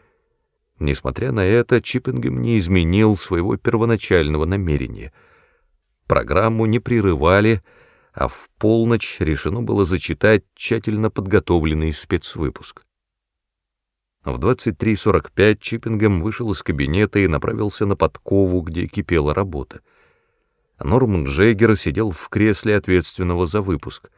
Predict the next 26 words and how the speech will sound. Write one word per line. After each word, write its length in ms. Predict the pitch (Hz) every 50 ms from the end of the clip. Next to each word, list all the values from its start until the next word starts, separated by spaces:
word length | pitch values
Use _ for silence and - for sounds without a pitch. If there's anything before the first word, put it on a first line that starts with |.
| _ _ _ _ _ _ _ _ _ _ _ _ _ _
Иверли 640 | - 113 117 117 110 117 120 113 107 110 110 110 95 76
работала 520 | - 78 - 69 78 117 120 - 107 110 101
в 80 | 80
монтажной 540 | 76 76 78 82 78 - 120 104 95 92 82
студии 580 | 73 - - - - 104 104 101 98 101 98 95
с 200 | 85 - - -
видеозаписью 760 | 76 78 71 76 73 73 95 113 - 104 98 - - 92 76
Джессики 600 | 69 69 69 90 98 104 98 - 104 90 - -
и 160 | - - 110
другими 800 | 113 101 104 95 87 71 69 98 104 104 95 95 98 95 87 73 - _ _ _ _
фоновыми 540 | - - - 110 98 90 82 87 85 82 82
материалами. 800 | 82 85 85 - - 90 90 78 71 62 57 53 - - - - _ _ _ _ _ _ _ _ _ _ _ _ _ _ _ _
Дон 280 | - - - 131 139 110
Кеттринг, 800 | - - 104 107 110 - - 110 113 110 107 - - - - -
которому 420 | - - - - - 101 95 95 -
предстояло 640 | - 90 78 - - - 71 80 92 101 98 95
выступать 540 | 85 85 - - - - - 92 95 - -
в 60 | 73
роли 200 | - 101 104 98
ведущего 640 | 85 80 82 71 76 90 92 87 - - 98 92 90
в 60 | 80
специальном 680 | - - - - 80 - - 98 98 95 90 87 90 85
ночном 500 | 82 76 - - - 85 82 71 64 64
выпуске, 540 | 80 107 107 113 104 - - 117 110 101 - _ _ _ _ _ _ _ _ -
уже 240 | - 64 73 - -
подгримированный, 1000 | - 110 101 101 107 110 95 87 82 80 98 110 107 104 104 104 107 104 101 85